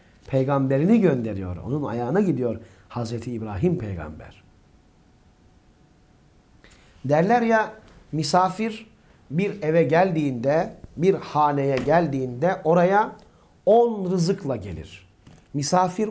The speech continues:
on rızıkla gelir, birini yer, dokuzunu bırakır. Misafire hürmet çok önemli hocam. Misafire hürmet çok önemli.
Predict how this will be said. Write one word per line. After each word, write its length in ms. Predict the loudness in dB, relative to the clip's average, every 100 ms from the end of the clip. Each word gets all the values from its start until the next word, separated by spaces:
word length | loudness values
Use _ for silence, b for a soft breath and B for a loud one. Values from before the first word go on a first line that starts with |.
| 2
on 320 | 2 4 2
rızıkla 420 | 2 0 0 -2
gelir, 420 | 0 4 2 2 B B B B B B -2
birini 460 | 4 6 6 4 4
yer, 440 | 4 4 0 -16 _ _ _ _ -8 0
dokuzunu 600 | 0 2 -2 0 0 0
bırakır. 580 | -4 -6 -14 -18 -20 _ _ _ _ _ _ _ _ _ _ -12 -12 -12 b b b b b b
Misafire 680 | -10 0 0 2 2 2 2
hürmet 400 | -2 -2 -4 -2
çok 220 | -2 -2
önemli 300 | -4 -4 -8
hocam. 300 | -10 -14 -18 -20 _ b b b b b b
Misafire 720 | -10 -4 -2 -4 -4 -4 -4 -4
hürmet 460 | -6 -4 -6 -8
çok 220 | -6 -4
önemli. 500 | -4 -6 -6 -4 -6